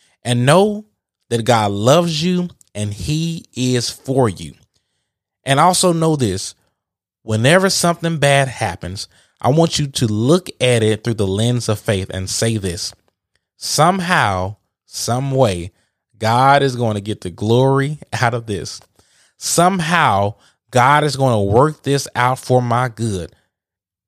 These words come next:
Bad things are just opportunities for God to do great things in my life. I feel like preaching. Once again, while Ruth was down to nothing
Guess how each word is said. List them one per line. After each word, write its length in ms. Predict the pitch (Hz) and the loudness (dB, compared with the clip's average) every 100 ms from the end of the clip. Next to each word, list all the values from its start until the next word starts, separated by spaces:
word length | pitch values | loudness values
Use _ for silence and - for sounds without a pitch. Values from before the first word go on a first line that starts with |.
| _ | _
Bad 460 | 110 127 165 196 | 0 2 2 0
things 640 | - 101 82 80 95 - - _ _ _ - | -4 -6 -8 -14 -16 -18 -20 _ _ _ -6
are 140 | 110 | -6
just 260 | 110 127 - | 0 -2 -2
opportunities 1120 | 107 113 98 - - - 190 123 92 80 - - _ _ | -4 -2 -2 -4 -6 0 0 0 -2 -8 -14 -18 _ _
for 160 | - 98 | -12 -8
God 460 | 95 120 139 147 | 2 4 4 2
to 100 | - | -2
do 180 | 104 95 | -8 -8
great 580 | 76 101 113 151 165 _ | -8 -2 0 0 -4 _
things 380 | 110 131 147 - | -2 -2 -2 -4
in 220 | 117 131 | -2 0
my 200 | 110 123 | 4 2
life. 440 | 101 95 101 - - | 2 -4 -8 -10 -8
I 60 | 104 | -6
feel 200 | 110 110 | -4 -2
like 220 | 113 - | -2 -2
preaching. 340 | 104 - 104 - _ _ _ _ _ | -6 -6 -16 -18 _ _ _ _ _
Once 460 | 98 123 175 - | 0 4 4 2
again, 580 | 202 165 120 95 90 98 - _ _ _ _ _ | -2 -2 -2 -2 -4 -8 -14 _ _ _ _ _
while 320 | 110 120 98 | 2 4 4
Ruth 340 | 120 175 190 | 4 2 0
was 260 | 131 104 - | -2 -2 -2
down 440 | - 120 143 156 | 0 2 4 2
to 120 | 156 | 0
nothing 680 | 156 135 110 90 - 92 104 | 0 2 2 0 -8 -8 -8